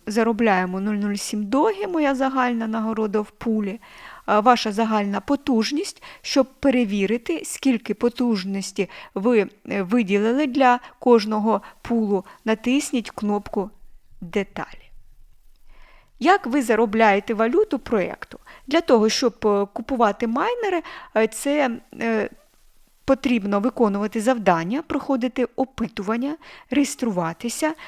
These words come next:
встановлювати додатки, виконувати завдання і заробляти Л М Т. Також можна грати в ігри. Давайте я одразу придбаю ен-, енергетичне ядро для того, щоб поповнити акумулятор. Інакше,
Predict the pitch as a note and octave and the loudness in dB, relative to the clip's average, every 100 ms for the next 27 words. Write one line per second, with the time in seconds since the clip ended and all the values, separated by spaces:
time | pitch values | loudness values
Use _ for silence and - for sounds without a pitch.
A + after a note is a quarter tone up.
0 | - - B3+ A#3 G3+ F#3+ F#3 G3 A3 A3 | -16 0 2 2 0 0 -2 0 0 2
1 | C#4+ G#4+ - B3+ F#3 - F#3+ F#3 F#3 G3+ | 2 2 -2 -4 -4 -4 -4 -4 -6 -6
2 | F3+ G3+ F#3+ C4+ D#4 C4 - C#4+ G3+ F3+ | -6 -4 0 0 2 -2 -4 -4 -2 -4
3 | F3 G3 A3+ A3 G#3+ G3+ F#3 F#3+ - F3+ | -4 -2 -2 -4 -6 -4 -4 -6 -6 -12
4 | - _ - - - - - D4 F4+ C4 | -12 _ -20 -18 -18 -4 0 4 4 4
5 | C4 C4 G#3 G#3+ A3+ A3 A#3 - D4 G#4 | 4 2 2 2 2 2 -2 -4 0 0
6 | F4+ G4 - - - A#3+ C4 A#3+ G#3+ G#3 | 0 -6 -8 -20 2 6 6 4 2 2
7 | G#3+ G#3+ F#3+ G#3 - G#3+ F#3+ F#3+ F#3+ F#3+ | 2 2 0 -2 -2 -2 0 0 0 -2
8 | A3 G#3 - _ _ _ _ _ _ _ | -4 -6 -8 _ _ _ _ _ _ _
9 | A3+ A3+ A3 A#3+ - G3+ - G3 F#3 - | -2 0 2 0 0 -2 -2 -4 -4 -4
10 | G3+ A3+ F#3+ F3 G3+ D#4+ _ _ _ _ | 0 0 0 -2 -2 -4 _ _ _ _
11 | _ _ A3 B3+ A#3+ A3 A3+ A#3 - G#3+ | _ _ -2 0 2 2 2 0 0 -4
12 | - - - A#3+ G3 A3 G3 G3+ G#3+ G#3 | -4 -14 -4 -2 4 4 4 -2 -2 -4
13 | G3+ - G#3 G#3+ G3 E3+ - E3 - - | -4 -2 0 4 4 2 -2 -14 -16 -18
14 | - A3 C4 B3 - - G#3+ | -4 0 2 0 -4 0 0